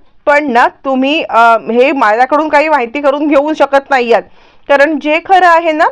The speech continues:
तेच मी केलेलं आहे. मी कोणत्याही बाबतीत काही फ्रॉड केलेला नाहीये. म्हणजे तुम्ही जे काही बोलताय ना, कशाबद्दल बोलताय, काय बोलताय, मला याच्याबद्दल काहीच माहित नाहीये.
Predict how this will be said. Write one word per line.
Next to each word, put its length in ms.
तेच 280
मी 140
केलेलं 400
आहे. 160
मी 100
कोणत्याही 540
बाबतीत 380
काही 280
फ्रॉड 380
केलेला 460
नाहीये. 420
म्हणजे 280
तुम्ही 400
जे 120
काही 240
बोलताय 480
ना, 160
कशाबद्दल 540
बोलताय, 500
काय 360
बोलताय, 500
मला 280
याच्याबद्दल 640
काहीच 500
माहित 340
नाहीये. 300